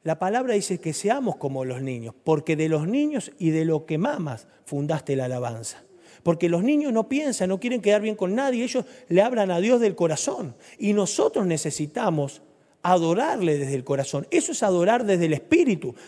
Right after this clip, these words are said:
desde lo más íntimo de tu ser. ¿Y por qué en verdad? Porque nosotros tenemos que adorar desde el verdadero,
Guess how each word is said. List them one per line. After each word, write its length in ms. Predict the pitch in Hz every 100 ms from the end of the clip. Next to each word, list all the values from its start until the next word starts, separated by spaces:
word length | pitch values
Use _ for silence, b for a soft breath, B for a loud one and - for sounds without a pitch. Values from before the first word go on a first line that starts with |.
| B
desde 240 | 165 170
lo 100 | 170
más 240 | 180 233 -
íntimo 460 | 277 233 220 180
de 80 | 170
tu 180 | 151 156
ser. 320 | - 427 185 B B
¿Y 100 | 240
por 240 | 190 277 285
qué 120 | -
en 100 | 302
verdad? 400 | 202 151 123 101 b b b b
Porque 240 | 160 156 165
nosotros 400 | 170 262 254 -
tenemos 340 | 190 220 220
que 120 | - 165 170 -
adorar 600 | 156 170 247 185 143 - - _ _ _ _ _ _ - -
desde 300 | 156 202 196
el 60 |
verdadero, 600 | 180 165 170 277 180 110